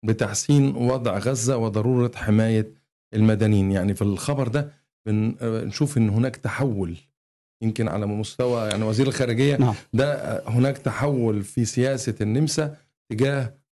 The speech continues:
Speaker 1: قضية ال-، قضية، آه، إسرائيل و-، وغزة، وإن كانوا في البداية كانوا بيقولوا إن هو ده ال-، إسرائيل بتعمل ده دفاع عن نفسها. حاليًا دلوقتي لقينا في توجه من وزير الخارجية إن هو بيقول إنه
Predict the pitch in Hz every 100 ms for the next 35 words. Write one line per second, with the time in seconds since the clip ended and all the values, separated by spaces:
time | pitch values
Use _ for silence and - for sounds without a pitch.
0 | - 113 123 127 117 - - 113 107 104
1 | 104 101 101 107 - 110 120 113 107 107
2 | 107 110 101 104 117 104 101 95 92 -
3 | _ _ - 104 123 139 143 139 131 117
4 | 147 135 117 - _ _ 120 110 120 151
5 | 147 143 131 117 117 139 139 135 117 107
6 | 127 127 120 - _ _ 123 131 117 113
7 | 113 110 110 113 117 113 131 117 127 117
8 | 120 127 117 110 110 110 104 147 147 147
9 | - _ - 143 147 139 156 131 147 147
10 | 156 147 135 151 127 110 - - _ _
11 | 123 135 120 151 143 135 120 151 170 147
12 | 131 160 147 135 147 170 165 - 160 160
13 | 160 160